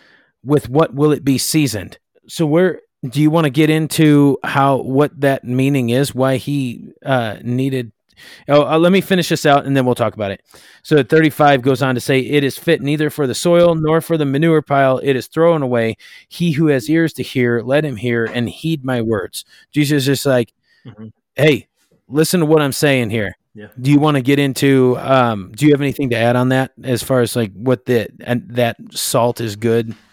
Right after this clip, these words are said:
Speaker 1: means?
Speaker 2: Yeah. Yeah, no, yeah, I'll, I'll dive into my snippet. <laughs> I'll, I'll, I'll dive into that 'cause
Speaker 1: Yeah.
Speaker 2: it, it does break it down and it, it, it explains it well. So it says, "Salt can lose its flavor.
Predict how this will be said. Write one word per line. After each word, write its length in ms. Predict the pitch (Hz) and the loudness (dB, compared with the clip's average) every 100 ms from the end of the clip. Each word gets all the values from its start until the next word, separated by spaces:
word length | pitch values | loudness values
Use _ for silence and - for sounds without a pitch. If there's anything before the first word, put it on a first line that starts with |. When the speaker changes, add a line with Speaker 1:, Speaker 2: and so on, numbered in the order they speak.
| _ _ _ _ _ | _ _ _ _ _
Speaker 1:
means? 680 | 117 117 110 110 127 - - _ - | -2 -2 -2 -4 -8 -12 -16 _ -8
Speaker 2:
Yeah. 220 | 139 220 208 _ _ _ | -2 -2 -4 _ _ _
Yeah, 180 | 120 180 | -6 -2
no, 160 | 139 139 | 0 0
yeah, 220 | 143 131 | 0 2
I'll, 180 | 143 127 | 0 -2
I'll 140 | 135 | -6
dive 280 | 147 160 131 | -2 -2 -2
into 160 | 139 127 | -6 -6
my 280 | 117 104 95 - | -8 -10 -12 -14
snippet. 600 | - - 139 - 110 - - - 147 - | -10 -4 -4 -4 -8 -12 -18 -12 -10 -6
<laughs> 0 | 175 - - _ 131 _ - - _ - - - - | -6 -6 -14 _ -20 _ -20 -20 _ -20 -20 -20 -6
I'll, 180 | 143 - | -6 -4
I'll, 180 | 139 135 | -4 -2
I'll 140 | 143 | -2
dive 260 | 139 135 120 | 2 2 0
into 180 | 110 92 | -4 -6
that 180 | 92 107 | -10 -8
'cause 140 | 113 | -4
Speaker 1:
Yeah. 100 | 156 | -4
Speaker 2:
it, 60 | 131 | -4
it 80 | |
does 160 | 123 123 | -6 -6
break 200 | 110 110 | -8 -12
it 40 | 107 | -12
down 300 | 101 104 104 | -12 -12 -14
and 140 | 110 | -16
it, 120 | 107 - | -16 -18
it, 220 | 120 107 - | -18 -16 -14
it 100 | 110 | -16
explains 520 | 107 - - 110 104 | -14 -12 -8 -8 -8
it 80 | 92 | -10
well. 220 | 95 98 | -12 -12
So 160 | - 123 | -12 -12
it 40 | |
says, 200 | - 123 | -10 -6
"Salt 300 | - 185 208 | -2 -2 -2
can 160 | 147 127 | -6 -4
lose 220 | 131 123 | -4 -6
its 120 | 110 | -10
flavor. 500 | - 107 101 87 80 | -14 -12 -10 -12 -18